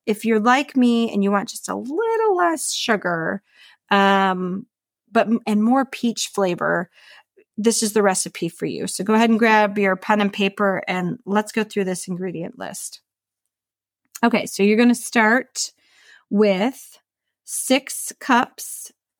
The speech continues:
of finely chopped peaches. And if you don't wanna take the f-,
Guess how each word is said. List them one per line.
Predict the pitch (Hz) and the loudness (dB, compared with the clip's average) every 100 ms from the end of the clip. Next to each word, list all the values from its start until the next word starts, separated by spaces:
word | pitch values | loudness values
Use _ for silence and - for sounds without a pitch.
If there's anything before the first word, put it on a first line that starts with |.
| - | 0
of | 208 202 190 196 | 4 4 2 0
finely | - 196 202 214 220 226 240 - | 0 2 4 4 4 2 0 -4
chopped | - 214 220 - - | 0 0 0 -6 -6
peaches. | 208 196 202 196 254 - - _ _ - - _ _ - | -4 -4 -2 -2 -2 -8 -16 _ _ -20 -20 _ _ 0
And | 247 226 - _ _ | 2 2 -2 _ _
if | 254 247 247 | 2 2 4
you | 247 | 4
don't | 262 269 | 4 4
wanna | 339 349 | 4 2
take | 311 302 | 0 -2
the | 262 | -4
f-, | 247 | -6